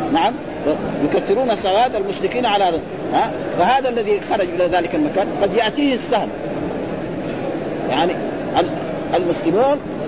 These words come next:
يضربون بسهم أو المشركون يضربون بسهم فيصيب هذا السهم، هو دحين مسلم،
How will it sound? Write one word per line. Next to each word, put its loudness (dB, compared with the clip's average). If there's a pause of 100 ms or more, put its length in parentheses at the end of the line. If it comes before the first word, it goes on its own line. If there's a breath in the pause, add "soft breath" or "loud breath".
(100)
يضربون 2
بسهم 0 (100)
أو 2
المشركون 0
يضربون 0
بسهم 0
فيصيب 0
هذا 2
السهم، -2 (340)
هو 6
دحين 2
مسلم، 0